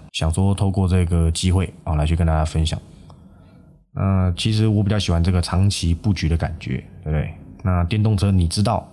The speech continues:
我知道，大家都知道，好不好？但是还是很多人没有办法把这个趋势纳入心态，因为它或许涨得比较慢，但是它就长期嘛，那其实都是一直以来都是可以留意的方向，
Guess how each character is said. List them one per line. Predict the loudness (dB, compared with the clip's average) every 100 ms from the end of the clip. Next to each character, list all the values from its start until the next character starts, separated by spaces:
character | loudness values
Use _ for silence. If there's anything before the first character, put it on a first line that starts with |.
| -2
我 | -2
知 | 0 -2
道， | -2 -4
大 | -4 -2
家 | 0
都 | 0
知 | -2
道， | -4 -6 -8 -20 -20 -20 -20 -14
好 | -4
不 | -2
好？ | -2 -6 -6
但 | -2
是 | 0
还 | 0 -2
是 | 0
很 | 0 2
多 | 2 2
人 | 2 0 -4 -8 -20 _ _ -20 _ _ -6
没 | 0
有 | 0
办 | 0
法 | 0
把 | 0 -2
这 | -2 0
个 | 0 0 -2 -10 -20 -20 -16
趋 | -4 -2
势 | 0
纳 | 2 0
入 | 0
心 | -2 -2 -2
态， | -2 -4 -4
因 | -2
为 | 0
它 | 0
或 | 0
许 | 0 2 -2
涨 | -2 -4
得 | -2
比 | 0
较 | 0
慢， | 2 2 0 -6 -6
但 | -4
是 | 0 2 0 -2 -16 -20 -20 -8
它 | -2 0 0
就 | 0
长 | -2 -2 0
期 | 0 -2 -6
嘛， | -6 -8 -12 -20 _ _ _
那 | -2 0
其 | 0
实 | 0
都 | 0 0
是 | 2 0 -2
一 | -4
直 | -2 0
以 | 0
来 | 0
都 | 0 0
是 | -2
可 | -2
以 | 0
留 | 0 0 0
意 |
的 | 0
方 | -2 -2
向， | -2 -4